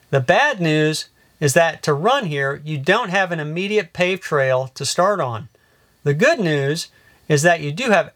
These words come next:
excellent trail running opportunity that leads to an outstanding paved trail system on the Cross Florida Greenway. It had been a while since I ran trails,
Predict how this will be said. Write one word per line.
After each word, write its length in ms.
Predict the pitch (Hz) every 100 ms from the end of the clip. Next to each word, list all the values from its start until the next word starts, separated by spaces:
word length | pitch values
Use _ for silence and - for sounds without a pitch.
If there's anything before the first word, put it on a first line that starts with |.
| -
excellent 420 | 233 - 247 196
trail 340 | - 185 190
running 340 | 180 170 175 165
opportunity 840 | 160 160 - 214 233 135 127 147 - - _ _
that 200 | 147 156
leads 460 | 160 233 240 180
to 140 | - 165
an 100 | 147
outstanding 840 | 170 185 - - 233 269 269 254
paved 360 | - 196 208 208
trail 260 | 190 185
system 540 | 180 147 135 - 139 135 _ _ _ _ -
on 140 | 165
the 80 | 160
Cross 400 | - 175 175 170
Florida 400 | - 147 147 143
Greenway. 640 | 127 147 175 151 123 95 - _ _ _ _ _ _ - - - _
It 100 | 151
had 140 | 175 185
been 100 | 214
a 60 |
while 400 | 208 254 302 240
since 240 | 175 190 202
I 60 |
ran 260 | 180 196 190
trails, 640 | - 233 247 160 143 143